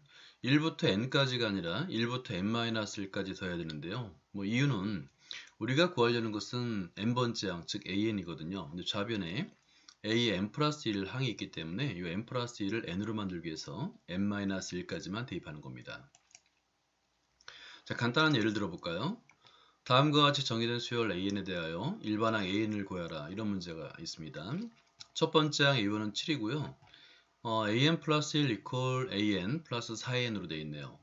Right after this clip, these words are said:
아까 이제 에프엔으로 표현한 거죠. 자, 이럴 때, 어, 우변에 있는 에이엔을 좌변으로 이항해서, 어, 에이엔 플러스 일 마이너스 에이엔 이퀄 사 엔으로 표현한 다음에 좌우변의 n의 값에 일부터 차례대로 대입하는 거예요.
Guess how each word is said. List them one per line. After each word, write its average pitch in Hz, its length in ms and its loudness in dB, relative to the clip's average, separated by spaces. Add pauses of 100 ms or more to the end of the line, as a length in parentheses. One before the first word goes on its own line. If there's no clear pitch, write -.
아까 - 220 -4
이제 92 160 -2
에프엔으로 101 460 -2
표현한 85 320 -6
거죠. 117 400 -6 (760)
자, - 140 -2
이럴 135 160 4
때, 127 340 2 (320)
어, 113 520 -2 (880)
우변에 160 400 6
있는 165 180 6
에이엔을 104 460 4
좌변으로 123 500 2
이항해서, 95 720 -2 (280)
어, 95 220 -2
에이엔 135 280 4
플러스 135 360 0
일 127 100 2
마이너스 98 420 0
에이엔 85 340 -2
이퀄 95 220 -8
사 - 180 -4
엔으로 135 320 -2
표현한 87 300 -6
다음에 78 440 -6 (540)
좌우변의 110 800 4
n의 107 260 -2
값에 87 480 -2 (300)
일부터 123 440 -2
차례대로 156 380 -2
대입하는 78 400 -8
거예요. 53 320 -10